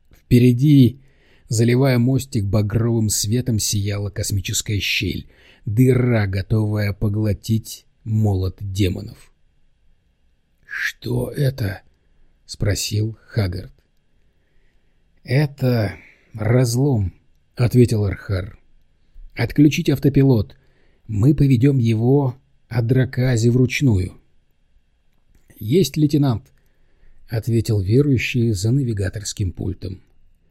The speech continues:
«Император укажет нам путь», вымолвил Эрхар, когда корабль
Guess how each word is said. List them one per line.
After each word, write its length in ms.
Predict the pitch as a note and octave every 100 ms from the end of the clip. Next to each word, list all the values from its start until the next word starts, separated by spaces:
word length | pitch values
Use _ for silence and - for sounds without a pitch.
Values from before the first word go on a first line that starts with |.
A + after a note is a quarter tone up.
| _ _ _ _ _ _ _ A#2
«Император 840 | A#2 A2 - A#2+ A#2+ C3+ - A#2
укажет 480 | A2 C3 G2+ G#2+ A2
нам 380 | A2 G#2+ G2+ - -
путь», 540 | C#3 G#2+ - - - _ _ _ _
вымолвил 580 | G2+ A2 B2+ A2+ A2+ A2
Эрхар, 540 | G2 - - B2+ B2+ - _ - _
когда 260 | - B2+ C3+
корабль 720 | C3+ D3+ E3 D#3 D#3+ D3